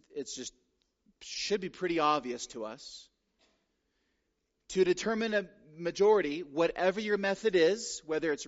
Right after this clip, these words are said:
raising hands, which Scripture speaks of, a verbal "I" or "yes," or something else, whatever the method you have, counting stones and sticks, I don't care what you do, when you have a defined group of people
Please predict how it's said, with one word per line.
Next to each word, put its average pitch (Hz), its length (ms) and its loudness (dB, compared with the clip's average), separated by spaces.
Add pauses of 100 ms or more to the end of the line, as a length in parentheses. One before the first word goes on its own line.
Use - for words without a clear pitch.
(100)
raising 156 400 -4
hands, 170 380 -4
which 156 240 -12
Scripture 160 340 -6
speaks - 340 -10
of, 147 260 -8 (560)
a 151 140 4
verbal 180 580 2 (280)
"I" 156 640 2
or 151 180 0
"yes," 143 840 0 (360)
or 180 200 2
something 208 580 -4
else, 139 420 -4 (480)
whatever 233 880 4
the 175 180 0
method 202 560 0
you 190 200 -4
have, 165 320 0
counting 190 520 -4
stones 214 680 -2
and 190 180 -6
sticks, - 600 -4
I 165 140 0
don't 202 180 -2
care 190 260 -2
what 160 400 2
you 226 220 -4
do, 180 480 0 (380)
when 180 120 -4
you 180 120 4
have 175 100 4
a 180 40 0
defined 190 600 2
group 226 160 -6
of 214 120 -20
people 175 520 -2